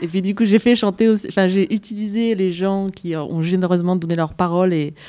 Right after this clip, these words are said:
et, euh, chanté, euh, voilà, pour ce documentaire. Mais après, euh, euh, là, tout de suite, là, maintenant, c'est, c'est, <laughs> non, non, non, non.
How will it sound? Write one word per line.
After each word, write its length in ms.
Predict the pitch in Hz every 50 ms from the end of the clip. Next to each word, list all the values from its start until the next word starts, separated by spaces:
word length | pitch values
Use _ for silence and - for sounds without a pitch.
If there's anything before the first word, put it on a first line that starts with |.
| - - - - - - - -
et, 180 | - 170 170 165
euh, 220 | 160 160 160 160
chanté, 440 | 160 - 196 185 175 - 208 208 208
euh, 580 | 196 180 165 160 156 156 151 151 151 147 147 147 151 - - _ -
voilà, 300 | 110 151 165 165 156 151
pour 160 | - 156 -
ce 80 | -
documentaire. 560 | 170 165 - - 175 170 170 160 185 180 170 156
Mais 160 | 151 151 147
après, 420 | 147 151 156 - - - 170 175
euh, 160 | 170 156 143 143 151 - - - - - - _ _ _ _ _ 151
euh, 260 | 143 139 139 135 135
là, 180 | 139 151 156 160
tout 140 | 160 156 147
de 40 |
suite, 220 | - - - 160 -
là, 80 | 151
maintenant, 280 | 143 143 147 151 160 170
c'est, 360 | 160 - 147 139 139 139 151
c'est, 460 | 160 - - - 156 151 151 151 - - - - - - - - - -
<laughs> 400 | - 220 208 196 190 175 190 - 165
non, 340 | 165 160 156 156 156 160
non, 160 | 160 165 165 160
non, 140 | 165 160 156
non. 320 | 180 165 170 180 185 -